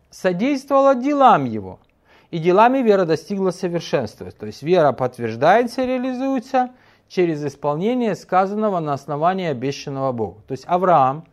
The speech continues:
имея обетование, получив, получал от Бога и задание, что ему делать.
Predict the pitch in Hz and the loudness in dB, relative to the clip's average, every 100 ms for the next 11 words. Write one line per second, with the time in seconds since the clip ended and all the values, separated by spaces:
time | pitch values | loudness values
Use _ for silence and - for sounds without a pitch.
0 | _ _ _ 160 220 226 175 151 147 117 | _ _ _ 0 2 4 2 0 0 0
1 | 110 113 127 143 _ _ _ _ _ _ | -2 -4 -8 -12 _ _ _ _ _ _
2 | 180 185 - 269 254 - - 170 165 - | 2 2 0 -2 -4 -2 2 2 2 2
3 | 202 240 233 185 151 170 180 240 196 262 | 4 4 4 0 4 4 6 4 4 4
4 | 254 202 117 98 - _ _ _ _ - | 6 6 4 -4 -14 _ _ _ _ -10
5 | - 175 208 247 185 170 98 92 | 2 6 6 6 4 2 2 -6